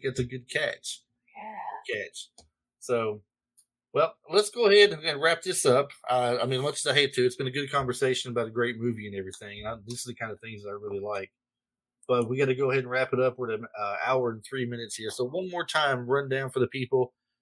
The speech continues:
Speaker 1: uh, where they can find you at on social media for your podcast and what you've got coming up and everything.
Speaker 2: We are at Two Chicks Talking Flicks on all platforms. And, um, our next episode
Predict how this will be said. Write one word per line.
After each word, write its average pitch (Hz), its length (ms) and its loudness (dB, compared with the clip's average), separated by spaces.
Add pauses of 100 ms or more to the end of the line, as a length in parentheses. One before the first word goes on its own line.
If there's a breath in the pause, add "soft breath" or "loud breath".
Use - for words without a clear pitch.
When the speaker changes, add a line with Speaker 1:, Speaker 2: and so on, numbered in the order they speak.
(140)
Speaker 1:
uh, 110 160 -4
where 135 260 2
they 139 120 2
can 123 160 -8
find 127 340 -2
you 123 140 0
at 120 260 -2
on 107 220 -10
social 120 320 -6
media 113 300 -6 (120)
for 110 220 -4
your 98 220 -12
podcast 123 560 -2
and 107 180 -8
what - 160 -10
you've 107 100 -18
got 113 140 -4 (120)
coming 104 200 -14
up 87 60 -20
and - 260 -20
everything. - 240 -20 (380)
Speaker 2:
We 247 240 6
are 185 220 8
at 175 280 10 (140)
Two 214 260 -2
Chicks - 340 2
Talking 185 400 0
Flicks 208 380 2 (120)
on 180 340 2 (120)
all 196 340 12
platforms. 269 920 0 (180)
And, 190 580 0 (240)
um, 185 520 -4
our 185 220 2 (240)
next 202 480 2 (120)
episode 226 1200 0